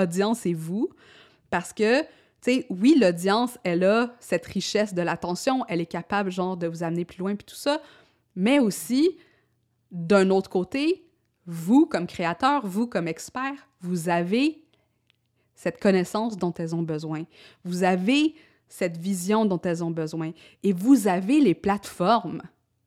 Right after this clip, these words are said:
où partager ces connaissances-là. Fait que ne jamais oublier, vous avez une propriété intellectuelle, votre audience a de l'attention,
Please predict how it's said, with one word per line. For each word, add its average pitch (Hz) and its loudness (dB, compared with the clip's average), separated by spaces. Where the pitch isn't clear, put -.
où 220 0
partager 185 -4
ces - -8
connaissances-là. - -10
Fait 175 -4
que - -4
ne 208 2
jamais 247 2
oublier, 262 2
vous 185 -4
avez 185 0
une 247 2
propriété 233 -4
intellectuelle, 220 -2
votre 180 -4
audience 214 -2
a 240 -2
de 185 -4
l'attention, 196 -4